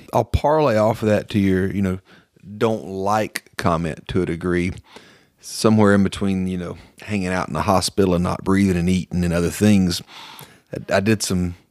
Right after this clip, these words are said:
I wouldn't say deep reflective thought, but, you know, in case anybody listening's been hiding under a big-ass rock,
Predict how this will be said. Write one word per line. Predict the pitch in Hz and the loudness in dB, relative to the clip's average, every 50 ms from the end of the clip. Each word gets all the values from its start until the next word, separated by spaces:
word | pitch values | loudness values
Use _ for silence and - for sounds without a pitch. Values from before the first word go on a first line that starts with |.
| _ | _
I | - - | 0 2
wouldn't | 151 151 135 120 113 | 2 4 4 2 4
say | 107 113 101 | 4 4 4
deep | 95 95 117 113 113 - - | 4 4 2 2 2 0 -2
reflective | - 95 - - 180 285 285 - - 113 101 - | -6 -8 0 2 2 2 2 0 -2 -2 -2 -2
thought, | - - 104 98 110 110 - 165 | 0 2 4 4 4 4 4 4
but, | - - - _ _ _ _ _ - - - | 2 2 2 _ _ _ _ _ -12 -8 -2
you | - 190 | 0 2
know, | 170 | 2
in | 170 160 | 2 2
case | - 175 170 - 175 | 2 0 0 0 0
anybody | 160 151 147 143 135 123 | 2 2 4 4 4 4
listening's | 123 131 131 123 - 127 117 113 107 95 - | 2 2 0 0 0 0 0 0 0 -2 -4
been | - - 107 98 95 - - _ _ | -6 -6 -4 -4 -6 -8 -12 _ _
hiding | - - - 113 117 113 110 107 107 | -4 -2 0 0 2 2 2 2 2
under | 104 104 92 90 | 2 2 2 0
a | 78 | -2
big-ass | 85 92 101 107 104 95 90 82 76 - - | -2 0 0 0 2 2 0 -2 -2 -4 -4
rock, | - 90 104 107 104 - - _ - - - | -2 0 2 2 2 0 -2 _ -16 -18 -18